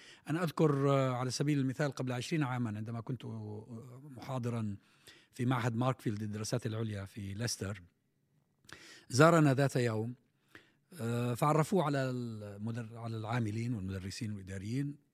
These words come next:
آه، فهو بمر علينا، بسلم علينا ويتبادل مع كل واحد منا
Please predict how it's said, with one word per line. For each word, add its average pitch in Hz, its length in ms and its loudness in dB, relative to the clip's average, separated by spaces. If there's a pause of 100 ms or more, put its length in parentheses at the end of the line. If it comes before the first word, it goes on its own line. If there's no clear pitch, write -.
(220)
آه، 139 520 -4
فهو 165 400 6
بمر 170 360 4
علينا، 156 340 4
بسلم 156 440 -2
علينا 147 260 -4
ويتبادل 156 1040 -2
مع 139 120 0
كل 151 180 -2
واحد 143 340 -2
منا 139 400 0